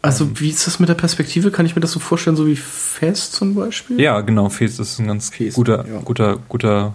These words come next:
Speaker 2: gutes Beispiel dafür, weil du eben die Welt, also dieses, dieses Level drehen kannst an bestimmten
Speaker 1: Mhm.
Speaker 2: Punkten und durch die Perspektive bauen sich eben neue Wege zusammen, die vorher nicht da waren. Ähm, also die auch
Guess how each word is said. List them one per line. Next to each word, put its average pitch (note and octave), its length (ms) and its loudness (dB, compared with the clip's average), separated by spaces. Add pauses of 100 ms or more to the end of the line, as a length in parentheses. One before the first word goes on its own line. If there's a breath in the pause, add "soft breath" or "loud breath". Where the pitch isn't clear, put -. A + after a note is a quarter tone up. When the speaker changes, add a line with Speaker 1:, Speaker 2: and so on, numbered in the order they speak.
Speaker 2:
gutes A#2 200 -2
Beispiel A#2 360 0
dafür, A#2 320 2
weil G2 100 2
du G2 100 0
eben G2+ 180 2
die G2 180 -2
Welt, A#2 500 2
also G2+ 220 -2
dieses, G#2 240 -4
dieses G#2+ 240 -4
Level A2 300 2
drehen A#2+ 400 2
kannst C3+ 420 -2
an A2 120 2
bestimmten C3 400 4
Speaker 1:
Mhm. A2+ 40 2
Speaker 2:
Punkten C3+ 540 -2 (540 loud breath)
und G#2+ 640 0
durch G#2 180 2
die A#2+ 80 2
Perspektive B2+ 840 2 (600)
bauen A#2 240 4
sich - 200 -2
eben G#2+ 200 4
neue G#2 260 4
Wege G2+ 240 4
zusammen, G2+ 380 0
die G2 100 -2
vorher F#2+ 260 -2
nicht G2 220 -4
da G2 180 2
waren. G2+ 200 -2 (1080 loud breath)
Ähm, G2 420 0 (100)
also G#2 200 -2
die G2 320 0
auch - 380 -4